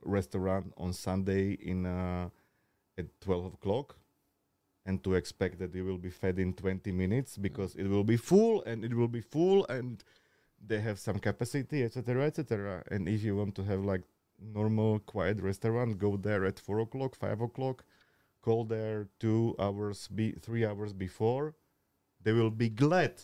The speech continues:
Speaker 1: But please, if you will go there, do not be late. Do not be too soon.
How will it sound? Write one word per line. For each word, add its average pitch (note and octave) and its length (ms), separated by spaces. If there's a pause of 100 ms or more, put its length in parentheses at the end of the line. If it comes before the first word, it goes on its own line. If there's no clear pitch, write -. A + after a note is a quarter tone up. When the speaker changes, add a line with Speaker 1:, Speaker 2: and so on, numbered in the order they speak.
(920)
Speaker 1:
But G#2+ 280
please, C#3+ 420
if A2 140
you A#2 80
will A2 140
go A2+ 200
there, C3+ 380 (1400)
do B2+ 100
not B2+ 160
be G#2+ 100
late. F#2 320 (480)
Do C#3+ 120
not C#3+ 100
be C3 100
too A#2+ 160
soon. G2 400